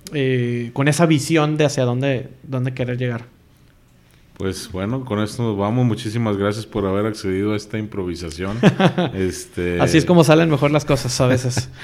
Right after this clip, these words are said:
Speaker 2: <laughs> Y, y yo también quisiera darle, agradecer a la vida, agradecer al tiempo, agradecer a,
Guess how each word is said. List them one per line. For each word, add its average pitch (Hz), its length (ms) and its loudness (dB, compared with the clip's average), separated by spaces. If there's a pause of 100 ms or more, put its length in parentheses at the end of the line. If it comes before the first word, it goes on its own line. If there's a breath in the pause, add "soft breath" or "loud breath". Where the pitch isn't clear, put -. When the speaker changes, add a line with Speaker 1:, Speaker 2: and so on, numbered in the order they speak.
Speaker 2:
<laughs> - 220 -16
Y, 107 760 8
y 107 140 -2
yo 110 140 4
también 131 340 4
quisiera 120 400 2
darle, 113 720 0 (320)
agradecer 98 540 2
a 117 40 2
la 104 140 4
vida, 101 480 4
agradecer 90 720 -4
al 95 160 -2
tiempo, 95 640 -2 (640 soft breath)
agradecer 90 600 0
a, 90 480 -2